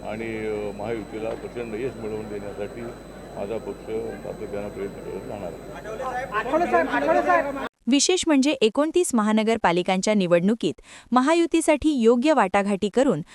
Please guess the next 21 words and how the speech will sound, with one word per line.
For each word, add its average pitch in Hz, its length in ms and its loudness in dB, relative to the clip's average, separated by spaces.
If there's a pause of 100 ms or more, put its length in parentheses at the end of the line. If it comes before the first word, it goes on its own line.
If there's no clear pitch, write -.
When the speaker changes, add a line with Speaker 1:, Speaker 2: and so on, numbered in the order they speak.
(160)
Speaker 2:
आठवले 330 440 4
गटाला 240 380 4
निवडणुकीसाठी 240 840 2
संतुलित 254 560 2
प्रतिनिधित्व 233 600 4
मिळणे 214 400 4 (360)
हे 320 100 6
या 349 180 8
गटाचे 226 360 4
प्रमुख 220 400 2
उद्दिष्ट 175 440 2
आहे. 156 220 2 (600)
राजकीय 196 440 4
विश्लेषकांचे 185 720 0
म्हणणे 170 300 2
आहे 165 260 2 (320)
की 330 100 4
आठवले 320 500 4
गटाच्या 240 420 4
या 247 120 6
मागण्या 185 460 4